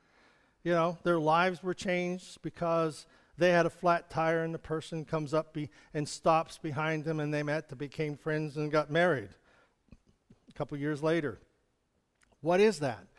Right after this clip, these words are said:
It's, it's like God is at work in each of the situations we find ourselves in. So if we're looking and thanking God for the moment, in everything give thanks. So preceding the events, we are to give thanks for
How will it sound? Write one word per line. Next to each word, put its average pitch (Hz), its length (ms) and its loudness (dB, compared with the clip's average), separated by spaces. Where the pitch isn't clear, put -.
It's, - 340 4
it's - 200 0
like 214 520 0
God 262 380 8
is 240 160 0
at 214 120 0
work 208 440 0
in 233 160 -2
each 247 280 -2
of 233 120 2
the 208 100 0
situations 196 880 0
we 170 80 -2
find 185 380 2
ourselves 165 400 2
in. 165 200 0
So 226 140 2
if 214 140 0
we're 214 120 6
looking 277 540 2
and 196 140 2
thanking 247 480 4
God 220 340 4
for 202 160 -2
the 196 100 2
moment, 190 400 2
in 214 140 6
everything 277 460 6
give 247 220 2
thanks. - 760 -2
So 233 400 6
preceding 277 1000 2
the 202 180 4
events, 175 640 4
we 233 100 4
are 220 140 8
to 214 100 -2
give 190 200 2
thanks 226 440 2
for 135 580 0